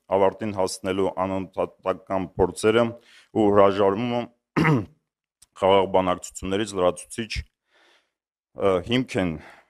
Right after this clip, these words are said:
ճանաչելու Արցախի ժողովրդի ընտրության իրա-, ը, իրավաչափությունը հօգուտ անկախության։ Նկատի ունենալով գլոբալ աշխարհաքաղաքական զարգացումները ու դրանց համատեքստում ի հայտ եկող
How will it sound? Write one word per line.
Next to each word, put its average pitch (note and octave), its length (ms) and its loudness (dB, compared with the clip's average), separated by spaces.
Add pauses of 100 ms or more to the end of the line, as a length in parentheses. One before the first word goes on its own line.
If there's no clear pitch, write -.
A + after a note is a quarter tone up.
(220)
ճանաչելու G2+ 580 2
Արցախի G2 640 -2
ժողովրդի G2 520 -4
ընտրության G2+ 680 -6 (720)
իրա-, F#2 220 2 (240)
ը, F#2 180 -2 (100)
իրավաչափությունը F#2+ 1040 0
հօգուտ F#2+ 420 -6
անկախության։ E2+ 680 -6 (1600)
Նկատի A#2 540 2 (180)
ունենալով G#2 600 2
գլոբալ F#2+ 480 2
աշխարհաքաղաքական F2+ 1120 -2
զարգացումները E2 880 -2 (160)
ու F2+ 180 -12
դրանց G2 340 -2
համատեքստում F2 720 -6
ի E2+ 160 -4
հայտ F2 220 2
եկող E2 320 -4